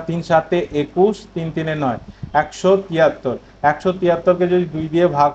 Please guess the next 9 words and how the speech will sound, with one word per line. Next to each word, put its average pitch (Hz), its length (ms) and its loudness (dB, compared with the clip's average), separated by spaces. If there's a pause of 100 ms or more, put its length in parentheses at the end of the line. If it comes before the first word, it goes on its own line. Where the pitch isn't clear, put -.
করো, 156 220 2 (520)
তাহলে 160 240 4
কত 156 180 2
হয় 165 240 2
বলো 170 220 0
তো? 190 80 4
আহ, 147 720 2 (200)
আট 147 180 4
দুগুণে 175 380 0